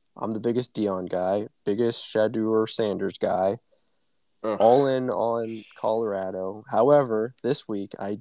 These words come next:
Speaker 1: did kinda, like, maybe step back from the Kool-Aid and, like, kinda thought to myself, maybe, uh, Ca-, or Nebraska,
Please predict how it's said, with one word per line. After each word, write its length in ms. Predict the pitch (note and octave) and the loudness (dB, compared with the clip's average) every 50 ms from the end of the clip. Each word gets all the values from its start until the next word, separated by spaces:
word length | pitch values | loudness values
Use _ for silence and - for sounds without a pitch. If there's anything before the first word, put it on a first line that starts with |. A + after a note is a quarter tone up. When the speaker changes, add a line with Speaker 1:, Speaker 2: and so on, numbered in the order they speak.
| _ - | _ -4
Speaker 1:
did 280 | - B2 B2 B2 B2+ - | 0 0 0 0 -2 -4
kinda, 360 | - - B2 A#2 B2 B2 A#2 | -10 -4 -2 -2 0 0 2
like, 300 | A2 A2 G#2+ G#2 F#2+ - - _ _ _ _ _ - _ _ _ _ - | 2 2 2 0 -2 -4 -10 _ _ _ _ _ -20 _ _ _ _ -12
maybe 580 | - G#2 G2+ G#2 G#2 G#2 G#2 F#2 A2+ A2 G#2+ G2 | -8 -6 -2 0 2 2 2 2 2 0 0 0
step 400 | - - - - A2 G2+ - - | -2 -2 2 2 2 2 2 2
back 260 | - G#2 G#2 A2 - | 0 2 2 0 -2
from 160 | - B2 A2 | -2 -4 -4
the 80 | G2 F#2+ | -4 -4
Kool-Aid 760 | - - - A2 G#2+ A2 A#2 A#2+ A#2+ B2 B2+ B2 A#2+ B2 - - | -6 -6 -4 -2 2 4 6 6 8 8 6 4 4 0 -12 -8
and, 240 | - G#2 G2 F#2+ F#2+ | -4 -4 -2 -2 0
like, 300 | F#2+ G2 G2 F#2 F2+ _ | 0 0 0 -2 -2 _
kinda 360 | - - - G#2+ A2 G#2+ G#2+ - _ - | -8 -4 -2 0 0 0 0 -2 _ -2
thought 240 | - G2 - G#2+ - | -2 -2 0 -2 -6
to 80 | - B2 | -4 -2
myself, 680 | A#2+ A#2+ A#2+ B2 - - - C3+ C#3 C#3 - - - _ _ _ _ _ _ _ _ _ _ _ _ _ _ _ _ _ _ _ _ _ _ _ _ - - | 0 0 0 0 0 0 2 2 2 2 0 -2 -12 _ _ _ _ _ _ _ _ _ _ _ _ _ _ _ _ _ _ _ _ _ _ _ _ -18 -12
maybe, 1600 | - - A#2 B2+ C3 C3+ C#3+ D#3+ G3+ B3 C#4 E4 D4 C#4+ C4+ - B3+ B3+ B3 A#3+ A#3+ A#3+ A#3 A3+ A3 G#3+ G#3 G3 F#3 E3 D3+ - - _ _ - - - | -6 -4 -2 0 2 4 4 4 6 6 6 6 6 6 6 4 4 4 4 4 4 2 2 2 2 2 2 2 2 0 -2 -4 -6 _ _ -10 -4 -2
uh, 720 | D#3+ E3 D#3 D3+ D3 C#3+ C#3 C3+ B2+ B2 A#2+ A2+ A2+ A2 - - _ _ _ _ - | 0 2 4 6 6 6 6 6 6 4 4 2 2 2 0 -2 _ _ _ _ -12
Ca-, 560 | - - - - C#3 B2+ C3 C3+ B2+ B2 - | -10 -10 -8 -2 0 2 2 2 2 0 -2
or 180 | - B2+ B2+ A#2+ | -2 -2 -2 -2
Nebraska, 1120 | B2 A#2+ - - B2 A#2+ B2 C3 C#3+ - - - - D#3+ D#3 D3 D3+ D3 C#3+ C#3 C3 A#2 | -2 -4 -4 -2 -2 0 0 0 -2 -4 -6 -4 -2 -2 0 0 0 0 0 -2 -2 -4